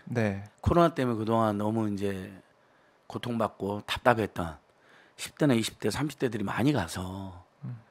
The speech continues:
Speaker 2: 한참 정말 우리가 꽃다운 나이,
Speaker 1: 네.
Speaker 2: 어, 이 세상을 너무나 그 열정적으로 사랑하고 사랑할
Speaker 1: 네.
Speaker 2: 나이에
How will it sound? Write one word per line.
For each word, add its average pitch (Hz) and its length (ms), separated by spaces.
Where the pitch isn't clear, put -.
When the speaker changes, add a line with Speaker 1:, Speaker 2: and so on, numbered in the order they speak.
Speaker 2:
한참 175 880
정말 110 400
우리가 104 180
꽃다운 165 360
나이, 95 380
Speaker 1:
네. 101 340
Speaker 2:
어, 98 340
이 131 260
세상을 135 560
너무나 156 680
그 117 760
열정적으로 123 840
사랑하고 123 600
사랑할 117 440
Speaker 1:
네. 95 60
Speaker 2:
나이에 95 600